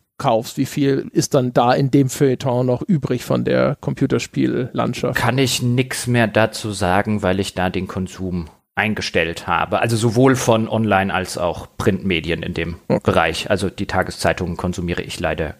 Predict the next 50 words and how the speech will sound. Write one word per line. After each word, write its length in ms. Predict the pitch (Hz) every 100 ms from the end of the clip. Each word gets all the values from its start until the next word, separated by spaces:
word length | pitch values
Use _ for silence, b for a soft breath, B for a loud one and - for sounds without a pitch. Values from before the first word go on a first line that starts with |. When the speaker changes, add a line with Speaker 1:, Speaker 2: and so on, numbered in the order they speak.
| _
Speaker 2:
gar 160 | 80
nicht 200 | 82 -
mehr. 80 | -
Ich 180 | - -
ü-, 60 | 170
überleg 340 | 180 160 190
die 80 | 202
ganze 220 | 165 165
Zeit, 120 | 151
ob 120 | 135
ich's 120 | 139 131
mal 140 | 117
wieder 140 | 107
starten 500 | 101 - 110 - 165
sollte 380 | 135 135 160 160
und 100 | 110
dann 220 | 107 104
würde 160 | 98 -
ich 100 | -
wahrscheinlich 480 | 90 - 80 104 -
bei 80 | 104
der 120 | 98
Süddeutschen 580 | - 123 147 147 - 151
hängen 320 | 143 143 127
bleiben, 380 | 131 139 151 165 B B B B
Speaker 1:
Mhm. 200 | 160 151
Speaker 2:
ähm, 280 | 127 123 120
aus 180 | 117 123
Ermangelung 560 | - 120 120 131 120 120
von, 380 | - 110 113 98
von 180 | 127
Alternativen, 800 | 98 113 113 104 - 139 139 139
aber 240 | 107 113 107
derzeit 340 | 104 - 98
konsumiere 400 | 107 98 98 90
ich 240 | 90 - - _ -
kein 400 | 104 98 95 87 _ _ _ _ -
Medium 460 | 113 110 101 98
mehr 200 | 98 98
außer 340 | 85 95 98 87
tagesschau 380 | 95 92 - 90
punkt 80 |
de. 220 | 87 87 87 _ _ _ _ _ _ _
Speaker 1:
Dann 100 | 151
hätte 120 | 147 190
ich 60 |
gesagt, 400 | 175 156 170 - - _ _
äh, 340 | - 151 139
Schleife 380 | - 165 202 226
dran, 360 | 202 202 196